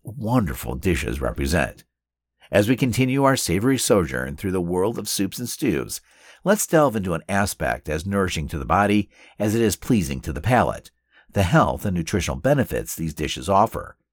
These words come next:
Throughout history, soups and stews have not only provided comfort and warmth, but have also been revered for their healing properties and nutritional value.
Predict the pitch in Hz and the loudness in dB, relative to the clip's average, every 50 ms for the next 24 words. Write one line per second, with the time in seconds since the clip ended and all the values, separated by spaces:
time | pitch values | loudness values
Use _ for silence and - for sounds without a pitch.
0 | _ _ _ _ - - - - - 92 92 98 160 202 104 82 113 160 165 - | _ _ _ _ -20 -20 -16 -8 -2 2 4 4 4 4 2 2 2 2 2 0
1 | - - - 62 120 - - - - 101 123 - - 160 143 123 - - 190 196 | -4 -6 -8 -6 -4 -4 -2 0 0 0 0 0 0 -2 0 -2 -2 0 2 2
2 | - 65 69 82 - - - - - - - 160 160 156 196 220 - 247 233 160 | 2 2 0 -2 -4 -8 -12 -18 -10 -2 2 2 2 4 2 2 2 2 2 2
3 | 117 87 95 85 78 82 80 76 71 73 - - - 151 151 151 139 - 73 65 | 2 0 0 0 2 2 2 2 0 -2 -4 -4 0 0 0 0 0 -2 -2 -2
4 | 64 71 80 85 87 101 143 190 190 113 78 73 71 - - - 156 156 147 - | -2 -2 -4 -4 -2 -2 0 2 2 2 0 -2 -6 -6 0 4 4 4 4 0
5 | _ _ _ _ _ - - _ - 190 226 233 - - 226 262 254 - 233 170 | _ _ _ _ _ -20 -14 _ 0 0 0 0 0 0 0 0 2 2 2 2
6 | 156 123 107 101 95 90 87 101 113 131 110 76 64 65 - - 104 85 90 101 | 2 2 2 -2 -2 -2 -2 0 0 2 2 2 0 -2 -2 -4 -4 -2 -2 -2
7 | 113 - - 165 135 110 87 78 - - - - 190 196 190 - 101 76 64 53 | -4 -4 -2 0 0 0 0 -2 -6 -10 -6 -4 -2 -2 -2 -2 -4 -6 -6 -6
8 | 53 60 82 104 107 104 - _ - - _ _ - 135 - - 139 117 - 80 | -8 -6 -4 -4 -4 -4 -4 _ -14 -20 _ _ -8 -6 -2 0 0 0 0 0
9 | 73 73 127 143 165 170 147 92 71 53 50 - | 0 2 4 6 6 6 4 4 2 -4 -8 -12